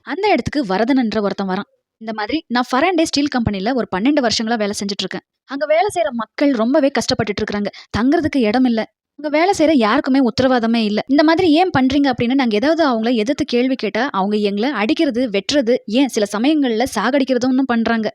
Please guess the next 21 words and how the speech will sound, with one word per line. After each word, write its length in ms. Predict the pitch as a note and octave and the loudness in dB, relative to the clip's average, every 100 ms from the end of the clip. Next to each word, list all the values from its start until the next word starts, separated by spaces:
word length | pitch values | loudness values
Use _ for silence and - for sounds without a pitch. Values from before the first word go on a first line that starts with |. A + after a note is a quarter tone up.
| _ | _
So, 160 | - F#4 | -2 0
இப்படி 180 | D#4 | 2
நமக்குள்ள 380 | D#4 C#4+ D#4 F4+ | 2 2 2 2
யூனியன் 420 | D#4+ D4+ E4+ D4+ | 4 4 4 2
இருந்துச்சுன்னா 380 | B3+ B3 - A#3+ D4 | 2 -2 -2 -2 0
நம்மளுக்கு 360 | A#3 B3+ - C#4 | 0 -2 0 2
தேவையானதெல்லாம் 420 | F4 F4+ B3 A#3+ | 4 4 2 2
நம்ம 180 | B3+ A3 | 0 2
கேட்டு 280 | A3+ A#3+ A#3 | 0 2 2
வாங்கிக்கலாம் 400 | G#3+ G3+ G#3+ G3 | 0 -2 -4 -2
அப்படின்னுட்டு 440 | G3+ F#3+ F3+ D#4 F4+ - - | -2 -4 -4 -4 -6 -14 -4
அங்க 220 | C#4+ D4+ | 2 2
இருக்கிற 220 | D#4+ G4 | 2 2
எல்லாருக்கிட்டையும் 600 | E4 A#3 D#4 D#4 A#3+ C#4 | 4 4 2 2 2 2
நாங்க 220 | C4 G3+ A#3 | 2 -2 -2
கையெழுத்து 480 | G#3+ A#3+ D4+ C#4+ | 0 2 4 2
வாங்கிக்கிட்டோம். 480 | A#3+ A3 G#3 - - | 0 0 -2 -4 -6
கையெழுத்து 460 | - B3+ D#4+ F4+ E4 | -6 0 2 2 2
போட்ட 200 | C#4+ C#4 | 2 2
அந்த 140 | B3 | 2
மனுவை 440 | G#3+ G#3 C#4+ C#4+ | 0 2 2 4